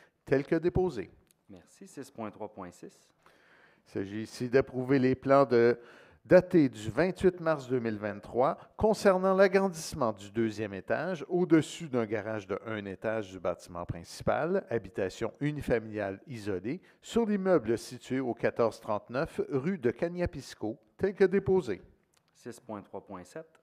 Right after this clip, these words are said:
Speaker 1: Il s'agit ici d'approuver le plan daté du huit mars deux mille vingt-trois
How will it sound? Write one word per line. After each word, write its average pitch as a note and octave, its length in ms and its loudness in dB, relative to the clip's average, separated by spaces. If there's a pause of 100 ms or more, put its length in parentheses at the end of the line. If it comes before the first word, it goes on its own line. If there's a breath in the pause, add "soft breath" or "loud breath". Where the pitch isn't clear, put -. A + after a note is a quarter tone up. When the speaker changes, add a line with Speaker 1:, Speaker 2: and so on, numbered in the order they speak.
(720 soft breath)
Speaker 1:
Il - 60 -20
s'agit A2 280 -2
ici A#2+ 240 -8
d'approuver A#2+ 440 0
le B2 120 8
plan C3+ 320 2
daté A#2 460 0
du G2 260 -12
huit F3 240 0
mars C#3+ 380 0
deux A2+ 280 2
mille F3 220 -2
vingt-trois A#2 640 0